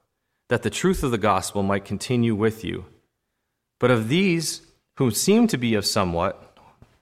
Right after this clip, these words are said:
whatsoever they were, it maketh no matter to me. God accepteth no man's person.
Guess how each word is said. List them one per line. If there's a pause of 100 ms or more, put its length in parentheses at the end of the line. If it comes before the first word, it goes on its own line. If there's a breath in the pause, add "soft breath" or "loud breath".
(160)
whatsoever
they
were,
it
maketh
no
matter
to
me.
God
accepteth
no
man's
person.